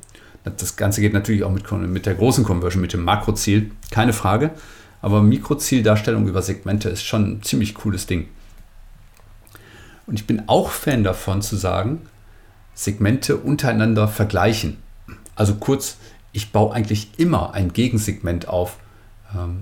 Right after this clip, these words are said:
ich baue also erst ein Segment aus, das ich eigentlich untersuchen möchte. Und dann baue ich ein Gegensegment aus, wo ich die, äh, die Gruppe des ersten Segmentes quasi ausschließe. Ja? Weil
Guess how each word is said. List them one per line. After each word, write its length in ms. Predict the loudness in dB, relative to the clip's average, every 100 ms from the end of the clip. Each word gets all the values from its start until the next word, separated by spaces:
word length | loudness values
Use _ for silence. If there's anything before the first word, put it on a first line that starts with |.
| -10
ich 160 | -8 2
baue 200 | 4 4
also 140 | 2
erst 260 | 0 0 0
ein 100 | -2
Segment 340 | 0 0 0
aus, 160 | -2 -2
das 180 | -4
ich 180 | -4 -8 -18 -4
eigentlich 360 | -2 0 -2 -2
untersuchen 500 | -2 -2 -2 -4 -4
möchte. 320 | -4 -6 -10 -12 -20 -20 -20 -20 -20 -20 -6
Und 260 | 0 0 2
dann 320 | 2 2 0
baue 200 | 2 2
ich 100 | 2
ein 120 | 0
Gegensegment 600 | 2 0 0 0 0 0
aus, 320 | 0 0 -4 -16 -10
wo 160 | 0 2
ich 180 | 2 0
die, 360 | -2 -2 -2 -8 -20 -20 -20 -20 -14
äh, 180 | -8 -6 -6
die 80 | -6
Gruppe 260 | -2 0 0
des 160 | 0
ersten 360 | -2 -2 0 -2
Segmentes 500 | -2 0 0 0 -6
quasi 440 | -4 -2 -2 -2
ausschließe. 680 | 0 0 0 -2 -4 -4 -8 -12 -12
Ja? 80 | -8 -8 -10 -18 -20 -20 -20 -4
Weil 320 | 0 0 -2